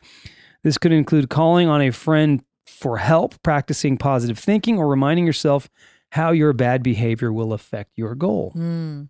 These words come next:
Speaker 1: Okay. The next thing, make a pros and cons list. Seeing it on paper may help you keep, help to keep your motivation strong, develop it over time, and keep it handy.
Speaker 2: I don't know if
Speaker 1: Keep
Speaker 2: that
Speaker 1: it
Speaker 2: works
Speaker 1: nearby.
Speaker 2: either.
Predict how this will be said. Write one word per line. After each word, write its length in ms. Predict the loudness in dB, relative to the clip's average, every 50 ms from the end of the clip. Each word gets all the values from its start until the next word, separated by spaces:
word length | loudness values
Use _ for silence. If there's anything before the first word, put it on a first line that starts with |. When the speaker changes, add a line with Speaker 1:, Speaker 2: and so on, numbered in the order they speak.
| _ _ -8
Speaker 1:
Okay. 300 | -4 -2 -2 -2 -2 -4 -6 -10 -20 -20 -18 _ -2
The 100 | 0 2
next 280 | 2 2 2 0 -2 -2
thing, 240 | 0 2 2 2 2
make 200 | 2 0 0 -2
a 100 | -4 -4
pros 480 | -4 -2 0 2 4 4 4 2 2
and 180 | 0 -2 -2 -2
cons 460 | -2 -4 -4 -2 -2 -2 -2 -2 0
list. 380 | 0 0 0 0 -2 -4 -6 -4
Seeing 340 | -2 0 2 2 4 2
it 100 | 2 2
on 200 | 2 0 0 0
paper 480 | 2 2 2 2 2 2 2 2 2 0
may 260 | 0 0 0 0 0
help 300 | 0 2 2 0 0 0
you 180 | -2 -2 -2 -2
keep, 400 | -4 -4 -2 0 0 0 -2 -8 -20 -20 _ _ -6
help 160 | -6 -4 0
to 100 | 0 -2 0
keep 240 | 0 -2 -2 0
your 80 | 0 2
motivation 540 | 2 4 4 4 2 2 2 0 -2 -4 -6
strong, 420 | -6 -2 0 0 2 2 2 2
develop 340 | 2 0 0 0 0 0 0
it 80 | -2 -2
over 180 | -2 -4 -4
time, 380 | -2 0 0 2 2 2 0 -2 -6 -18 -20 -20 -20 -16 _ -4
and 140 | -4 -2 0
keep 180 | 0 0 0
it 80 | 2 0
handy. 580 | 0 0 0 0 2 2 2 2 2 0 -2 _ _ _ _ _ _ _ _ _ _ _ _ _ _
Speaker 2:
I 100 | -8 -6
don't 120 | -4 -4 -4
know 60 | -4
if 60 | -4 -4
Speaker 1:
Keep 80 | -2 -2
Speaker 2:
that 60 | -2
Speaker 1:
it 40 | -2
Speaker 2:
works 100 | 0 0
Speaker 1:
nearby. 520 | 2 2 2 0 0 0 0 0 0 -2
Speaker 2:
either. 100 | -2 -4